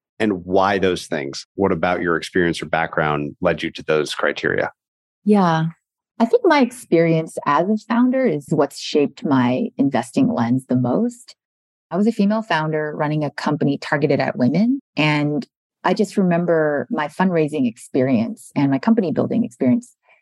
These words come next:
Speaker 2: It felt very lonely. <laughs> There weren't a lot of other female founders that I could talk to. And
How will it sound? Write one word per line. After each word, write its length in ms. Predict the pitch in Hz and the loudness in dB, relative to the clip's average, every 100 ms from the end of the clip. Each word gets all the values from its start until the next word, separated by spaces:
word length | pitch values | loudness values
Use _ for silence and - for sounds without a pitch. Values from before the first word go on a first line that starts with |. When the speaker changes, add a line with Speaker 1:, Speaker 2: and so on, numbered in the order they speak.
| - | -6
Speaker 2:
It 120 | - | -6
felt 340 | - 185 180 - _ | 0 0 0 -2 _
very 240 | 180 175 165 | 0 2 2
lonely. 500 | 151 151 170 330 - - - - | 2 0 0 -2 -2 -6 -6 -2
<laughs> 440 | 208 165 - 202 - _ _ _ _ - | -2 -2 -4 -4 -4 _ _ _ _ 0
There 100 | 190 | 4
weren't 140 | 208 | 4
a 60 | 190 | 4
lot 200 | 175 180 | 4 4
of 80 | |
other 460 | 165 165 160 156 151 | 2 2 0 -2 -4
female 380 | - 147 139 139 - | -6 -4 -4 -4 -2
founders 340 | 139 160 160 | 0 2 2
that 80 | 147 | 0
I 80 | 147 | -2
could 160 | - | -6
talk 240 | - - - | -6 -8 0
to. 260 | 240 269 254 | 2 2 0
And 540 | - 175 170 170 170 | 0 2 2 0 0